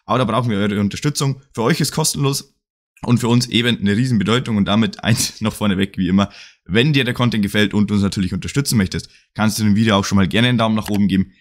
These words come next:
den Kanal kostenfrei abonnieren, wie gesagt, und natürlich auch die Glocke aktivieren, beziehungsweise auch gerne einen Kommentar da lassen, um den YouTube-Algo zu pushen. Würde uns auf alle Fälle auch mega freuen und supporten. Gut, dann gehen wir direkt rein.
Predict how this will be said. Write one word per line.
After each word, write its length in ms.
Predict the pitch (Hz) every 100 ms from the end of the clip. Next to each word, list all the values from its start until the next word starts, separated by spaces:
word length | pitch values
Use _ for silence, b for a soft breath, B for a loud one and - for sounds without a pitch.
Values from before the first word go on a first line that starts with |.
| b -
den 120 | 110
Kanal 260 | 143 135 131
kostenfrei 420 | 135 - 127 127
abonnieren, 300 | 117 120 120
wie 60 |
gesagt, 360 | 110 107 110 - b b -
und 220 | 131 -
natürlich 300 | 107 110 101
auch 100 | 92
die 100 | 92
Glocke 260 | 135 139
aktivieren, 420 | 131 127 113 113 113
beziehungsweise 440 | - 143 123 120
auch 220 | 135 151
gerne 200 | 139 135
einen 80 | 135
Kommentar 340 | 123 117 120
da 60 | 113
lassen, 220 | 107 -
um 80 | 101
den 80 | 98
YouTube-Algo 440 | 104 - - 95
zu 120 | 87
pushen. 300 | - 117 117 - b _ _
Würde 180 | 104
uns 120 | 107 92
auf 120 | 76
alle 140 | 85
Fälle 200 | 90 80
auch 240 | - 90 - b b
mega 320 | - 110 139 147
freuen 480 | - 101 104 127
und 200 | 104 110
supporten. 480 | - - 147 160 107
Gut, 220 | 156 196
dann 100 | 139
gehen 120 | 135 185
wir 60 |
direkt 240 | 175 156 147
rein. 200 | 165